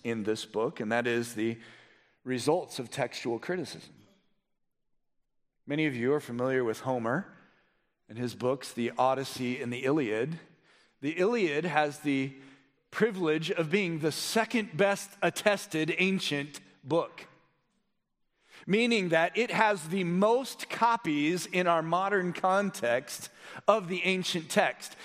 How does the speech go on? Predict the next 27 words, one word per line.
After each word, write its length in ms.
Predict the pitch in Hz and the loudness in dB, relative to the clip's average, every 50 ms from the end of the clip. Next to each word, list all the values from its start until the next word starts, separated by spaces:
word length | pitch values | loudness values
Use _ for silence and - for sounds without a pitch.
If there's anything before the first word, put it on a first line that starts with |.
| - - - | -18 -12 -6
six 380 | - - - 262 285 - - | -4 0 0 0 0 0 0
hundred 340 | - 262 262 254 247 254 240 | 0 0 2 2 2 2 2
and 280 | 247 - 185 180 175 160 | 2 2 0 0 -2 -4
forty-three 760 | - - 190 220 262 254 240 220 180 - - 220 240 233 202 139 | -6 -2 0 0 2 2 0 0 -2 -2 0 0 2 2 0 0
to 120 | - 151 | -4 -2
be 340 | 143 139 135 123 127 127 - | 0 0 0 0 -2 -2 -4
exact. 640 | 147 123 117 107 117 113 98 - - - - - - _ _ _ _ _ _ _ _ _ _ _ _ _ _ _ _ _ - - - - | -6 -4 -2 0 0 0 0 -2 -8 -16 -20 -20 -20 _ _ _ _ _ _ _ _ _ _ _ _ _ _ _ _ _ -20 -20 -8 0
But 100 | - 190 | 2 2
what's 160 | 214 214 - | 2 2 0
fascinating 760 | - - 233 233 269 302 - - 220 190 180 165 160 165 170 185 | -4 -2 0 2 2 2 0 0 2 4 4 4 4 2 2 2
is 160 | 196 185 156 | 2 2 2
that 200 | 135 180 170 - | 2 2 2 0
the 140 | - 175 165 - - | -2 -8 -10 -2 0
oldest 640 | 220 208 254 277 302 285 269 254 254 254 - - - | 2 2 2 0 -2 0 2 2 2 0 -2 -8 -8
copy 640 | - - 226 220 226 220 - 143 135 123 131 139 147 | -2 0 2 2 2 0 0 0 0 2 2 2 2
of 260 | - - 170 175 160 | 2 2 2 2 2
the 180 | 156 170 156 156 | -2 -2 0 0
Iliad 600 | 190 208 226 196 156 123 127 127 131 139 170 - - - - - - - - | 0 2 2 2 0 0 -2 -2 -2 -2 -4 -6 -8 -14 -18 -18 -18 -10 -2
was 200 | - 175 170 156 | -2 -2 0 2
written 260 | 185 220 202 196 185 | 0 0 0 -2 -6
five 420 | - - - 208 208 226 254 247 214 | -8 -6 -2 2 2 4 4 2 2
hundred 400 | 226 240 233 208 220 208 175 165 | 0 0 2 2 0 0 0 0
years 720 | 170 180 214 240 240 208 175 160 156 156 160 165 160 - - - | 0 2 2 4 4 4 2 2 0 0 0 -2 -2 -4 2 4
after 380 | 175 185 175 - - 165 151 | 4 4 2 0 -2 -2 0
the 160 | 143 147 143 | 0 2 2
original 500 | 143 139 135 135 131 120 120 123 123 123 | 2 2 2 0 0 -2 -4 -4 -4 -4
book. 340 | 113 113 117 101 87 - - | -2 -2 -2 -4 -4 -8 -18